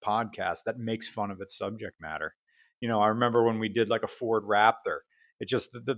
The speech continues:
the, the thumbnail was just said "hot garbage." Like, "This is the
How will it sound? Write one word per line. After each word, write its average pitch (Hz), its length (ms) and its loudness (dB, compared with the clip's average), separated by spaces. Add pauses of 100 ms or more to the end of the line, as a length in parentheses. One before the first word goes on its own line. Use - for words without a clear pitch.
(140)
the, 110 340 2 (380)
the 110 60 -10
thumbnail 127 540 6
was 98 160 -2
just 104 140 -2
said 110 140 2
"hot 104 340 6
garbage." 95 720 2
Like, 101 180 -6
"This - 180 -2
is 135 80 2
the 113 100 0